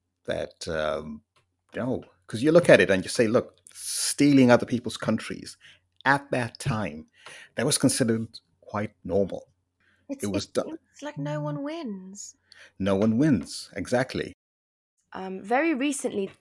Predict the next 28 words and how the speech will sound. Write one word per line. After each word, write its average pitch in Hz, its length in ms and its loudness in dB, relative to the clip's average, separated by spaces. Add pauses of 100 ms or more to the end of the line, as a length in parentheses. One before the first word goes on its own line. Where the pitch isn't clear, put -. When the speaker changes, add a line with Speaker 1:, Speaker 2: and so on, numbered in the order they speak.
(120)
Speaker 2:
um, 196 300 -6 (920)
I 214 80 -4
think 285 220 -6
it's - 100 -8
three 277 220 -4
point 269 240 -6
something 214 440 -6 (120)
billion 208 600 -2 (280)
U 196 160 -4
S 190 160 -4
dollars 196 480 -4
was 190 120 -8
set 202 280 -6
aside 190 720 0
in 196 200 -4
order 196 600 -2
to 196 100 -12 (100)
pay 190 540 -4 (600)
white 196 460 2
farmers 185 720 -2 (180)
for 180 680 -4 (640)
the 214 80 -2
crimes 190 480 -2
done 185 260 -4
to - 120 -12
them 185 180 -6
in 185 80 -8
Zimbabwe 180 800 -8